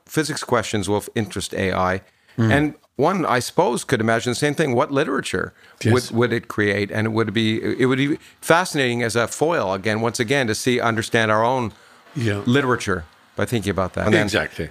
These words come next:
Speaker 1: uh, so to go from the sublime to the ridiculous, I was very pleased to discover that the only O-level exam that you failed, and you failed
Speaker 2: <laughs>
Speaker 1: abysmally,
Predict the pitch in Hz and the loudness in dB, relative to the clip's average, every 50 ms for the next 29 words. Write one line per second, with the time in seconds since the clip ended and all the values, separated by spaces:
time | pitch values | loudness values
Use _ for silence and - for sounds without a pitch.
0 | - - 139 156 165 160 - - - 196 190 - - 185 151 180 202 226 214 - | -2 0 0 0 0 -2 -2 0 0 0 0 -2 -4 -2 0 0 0 0 0 -2
1 | 190 165 147 143 131 - - 123 117 139 147 151 156 156 147 139 120 120 120 117 | -2 -2 0 -2 -4 -4 -4 -2 0 0 2 2 0 -2 -2 -4 -2 -2 -2 -2
2 | 151 165 - - 110 98 101 107 - - - _ _ _ _ _ _ - 147 185 | -2 -2 -2 -2 0 0 -2 -4 -6 -10 -12 _ _ _ _ _ _ 0 2 2
3 | 220 233 220 180 135 120 117 165 185 196 190 185 - - - 160 151 131 113 98 | 2 2 0 -2 -2 -2 0 0 2 0 0 -2 -6 -8 -4 -2 -2 0 -2 -2
4 | 90 - - - 113 107 - - - 127 120 110 117 107 95 110 123 120 - 135 | -4 -6 -4 -4 -4 -4 -4 -2 0 0 0 0 0 -2 -2 -2 -2 0 2 2
5 | 147 170 175 170 156 143 131 131 139 135 127 123 117 113 117 110 98 95 110 107 | 2 2 2 0 2 2 2 2 2 2 2 2 2 0 0 -2 -2 -2 0 0
6 | 107 104 104 101 101 101 - - 123 117 113 110 110 107 117 117 110 - 139 135 | 0 0 -2 -2 -4 -4 -2 0 2 2 2 2 2 0 0 -2 0 0 0 2
7 | 131 - - - - 117 101 98 147 160 170 156 135 123 110 104 104 101 | 2 2 0 -2 -2 -6 -2 0 0 0 2 0 0 -2 -2 -2 -2 -4